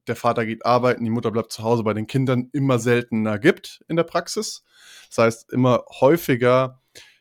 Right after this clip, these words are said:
gibt's Arrangements, wo beide arbeiten oder vielleicht der Vater zu Hause bleibt oder so. Aber die Mehrheit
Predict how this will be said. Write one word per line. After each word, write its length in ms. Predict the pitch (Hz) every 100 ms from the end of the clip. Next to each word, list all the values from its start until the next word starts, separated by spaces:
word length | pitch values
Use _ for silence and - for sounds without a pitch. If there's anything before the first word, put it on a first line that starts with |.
| _ -
gibt's 420 | 135 - - _ -
Arrangements, 960 | 113 117 113 113 120 127 131 127 -
wo 80 | 117
beide 460 | 117 131 143 139 -
arbeiten 600 | 127 127 127 123 127 123
oder 200 | 113 107
vielleicht 220 | 113 -
der 80 | 107
Vater 440 | 127 139 151 127
zu 160 | 131 123
Hause 280 | 120 123
bleibt 280 | 117 117 117
oder 100 | 117
so. 200 | 110 120
Aber 140 | 113 110
die 120 | 117
Mehrheit 960 | 117 127 156 180 147 151 151 151 -